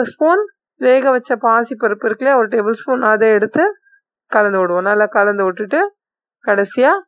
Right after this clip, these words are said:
ஒரு கட்டி வெல்லம் எடுத்து அதுல போட்டு கலந்துட்டு நல்லா மிக்ஸ் பண்ணி விட்டு ஸ்டவ் ஆஃப் பண்ணிட்டோம்னா சூப்பர்பான tasty and healthy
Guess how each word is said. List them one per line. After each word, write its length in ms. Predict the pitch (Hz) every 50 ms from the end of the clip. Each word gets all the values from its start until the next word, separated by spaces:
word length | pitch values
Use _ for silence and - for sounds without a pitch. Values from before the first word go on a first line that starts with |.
| _ _ _ _ _ _ -
ஒரு 160 | - 208 208
கட்டி 360 | 208 - 220 220 220 - 392 370 370 370 _ _ _ _ _ -
வெல்லம் 400 | 226 226 226 240 254 262 247 226
எடுத்து 220 | 208 196 202 - 214
அதுல 180 | 202 202 202
போட்டு 340 | 190 - 233 220 214 - 294 349 359 - _ _ _ _ _ _ -
கலந்துட்டு 520 | - 220 220 226 226 226 226 226 226 285 339 392 - - - _ _ _ _ _ _ _ _ _ _ _ _
நல்லா 340 | - - 233 220 220 220 226 226
மிக்ஸ் 240 | 226 233 226 -
பண்ணி 160 | - 226 214 214
விட்டு 200 | 214 208 - 311
ஸ்டவ் 320 | 311 - - 233 226 226 226
ஆஃப் 180 | 220 220 - -
பண்ணிட்டோம்னா 440 | 226 220 214 208 - 226 233 254 285 302 _ _ _ _ _ -
சூப்பர்பான 840 | 294 - 277 262 233 - 302 311 320 320 302 302 285 247 233 233 240 226
tasty 340 | - 247 247 240 240 - 269
and 140 | 226 220 208
healthy 380 | 240 226 226 226 220 - 240